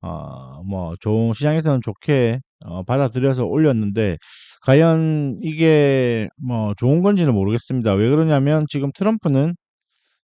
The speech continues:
어, 지속적으로, 음, 미 십 년물 국채를 떨어뜨리고, 그죠? 어, 약달러를 만들기 위해서 정말 무던하게 애-, 애를 쓰고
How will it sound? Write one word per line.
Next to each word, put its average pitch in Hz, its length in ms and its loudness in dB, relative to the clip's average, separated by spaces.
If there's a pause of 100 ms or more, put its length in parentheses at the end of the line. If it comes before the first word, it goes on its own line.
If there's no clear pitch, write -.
(140)
어, 69 260 -12
지속적으로, 135 960 0 (680)
음, 98 380 -6
미 120 140 -4
십 185 160 -6
년물 185 320 0
국채를 160 360 -2
떨어뜨리고, 127 600 -4
그죠? 95 240 -6 (680)
어, 85 180 -8
약달러를 147 640 2
만들기 107 560 -2
위해서 101 400 -2
정말 120 300 -2
무던하게 143 600 0
애-, 98 340 -4
애를 135 200 0
쓰고 123 480 0